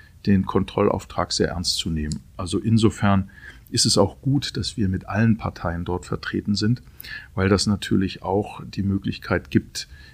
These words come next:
in die Parteien hineinzuwirken, aber aus den Parteien eben auch Stimmungen aufzugreifen,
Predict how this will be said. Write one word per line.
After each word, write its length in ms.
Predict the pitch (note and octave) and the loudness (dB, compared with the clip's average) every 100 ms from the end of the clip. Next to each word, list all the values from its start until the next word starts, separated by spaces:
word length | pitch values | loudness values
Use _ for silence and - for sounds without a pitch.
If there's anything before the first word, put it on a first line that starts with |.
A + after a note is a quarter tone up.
| - | 0
in 180 | C3+ B2 | 6 8
die 80 | A#2 | 8
Parteien 500 | G2+ - G2 F#2+ F#2+ | 2 0 0 2 0
hineinzuwirken, 960 | F#2 F2+ A2+ - B2 A#2 B2 - G#2+ | 0 2 2 4 2 2 0 2 0
aber 260 | G2+ G#2 - | 0 0 2
aus 180 | A2 | 2
den 160 | - G#2+ | 2 0
Parteien 480 | G2 - G2+ F#2 F#2+ | 0 -4 -2 0 0
eben 180 | F#2 G2 | 0 0
auch 120 | F#2+ | -2
Stimmungen 460 | - A#2+ A2 E2+ | -4 0 0 0
aufzugreifen, 840 | - D#2+ - - - - - A#2 | -4 -8 -8 -10 -8 -6 -2 0